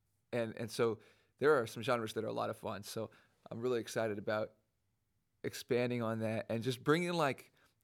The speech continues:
a musical show that you just don't see much of, 'cause, like, you know, t-, you tend to find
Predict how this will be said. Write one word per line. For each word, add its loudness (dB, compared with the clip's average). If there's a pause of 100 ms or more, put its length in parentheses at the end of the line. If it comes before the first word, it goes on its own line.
a 2
musical 2
show 2
that 2
you -2
just -2
don't 0 (220)
see -6
much -4
of, -4
'cause, -6
like, -4 (100)
you -6
know, 0 (200)
t-, -8
you -6
tend -2
to 2 (140)
find -2